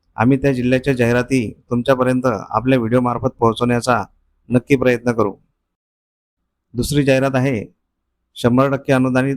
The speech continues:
आश्रमशाळेची. तर जाहिरात अशी आहे, जनता ज्ञानोपासक मंडळ लोहगड, तालुका बार्शी टाकळी, जिल्हा अकोलाद्वारा संचालित वसाराम नाईक आडे उच्च माध्यमिक आश्रमशाळा साखरबिरा,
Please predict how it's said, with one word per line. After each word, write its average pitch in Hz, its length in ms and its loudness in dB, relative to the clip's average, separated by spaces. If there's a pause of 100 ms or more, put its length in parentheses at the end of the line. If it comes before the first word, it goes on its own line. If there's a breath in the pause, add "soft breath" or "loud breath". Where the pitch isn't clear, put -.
(120)
आश्रमशाळेची. 117 760 -2 (920)
तर 135 120 4
जाहिरात 127 340 0
अशी 131 200 -4
आहे, 131 260 0 (420)
जनता 123 320 0
ज्ञानोपासक 123 680 -2 (440)
मंडळ 123 360 2
लोहगड, 127 460 0 (500)
तालुका 120 360 0
बार्शी 120 340 -2
टाकळी, 127 320 0
जिल्हा 120 320 0
अकोलाद्वारा 123 560 -2
संचालित 120 520 -2 (760)
वसाराम 131 460 2
नाईक 127 300 -2
आडे 117 340 0 (280)
उच्च 123 240 0
माध्यमिक 127 460 0
आश्रमशाळा 127 640 0 (180)
साखरबिरा, 123 640 0